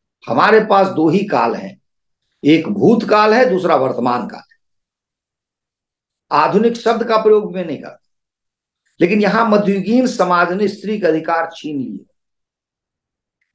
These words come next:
भारत में एक मध्यकालीन समाज बनाया जा रहा है और फिर स्त्रियों के अधिकार छीने जा रहे हैं। स्त्रियों के अधिकार कितने थे पहले, कौन से अधिकार छीन लिए गए, इनकी विवेचना नहीं है।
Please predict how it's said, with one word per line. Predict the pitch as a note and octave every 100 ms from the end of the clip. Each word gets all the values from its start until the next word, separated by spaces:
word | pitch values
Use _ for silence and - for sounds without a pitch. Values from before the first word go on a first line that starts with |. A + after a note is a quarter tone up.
| -
भारत | - F3+ G#3 G#3
में | G#3 A3
एक | G3 G3 -
मध्यकालीन | E3+ E3+ D#3 D3 D#3 C#3
समाज | B2+ A2+ D3+ D#3+
बनाया | F3+ F#3 F#3+
जा | G3
रहा | G3 F#3
है | - - _ _ _ _ _ _ -
और | F3+ F3+ -
फिर | A#3+
स्त्रियों | G3+ - F#3+ G#3+ G3
के |
अधिकार | D3 G#2+ - C#3+ F3 -
छीने | F3+ F#3+
जा | F#3 F#3
रहे | F#3+
हैं। | G3 - _ _ _ _ _ _ _ _ -
स्त्रियों | - - F#3+ A#3
के | A#3
अधिकार | G3 D#3+ F3 G3 A3 G#3+ -
कितने | D#3+ - F3+ A3+
थे | - - G3
पहले, | G#3 F#3+ G#3 A3 A3+ - _ _ _ _ _ _
कौन | D#3+ G#3+ G3+
से | G#3
अधिकार | G3+ G3 G3 G3+ F#3+
छीन | - E3+ F#3
लिए | G3 G#3 G#3+
गए, | A3 A3+ A#3 _ _ _ _ _ _ _ _ _ _
इनकी | E3 F3+ G3
विवेचना | F3 E3+ F3 F#3 F#3+
नहीं | G3+ A#3
है। | -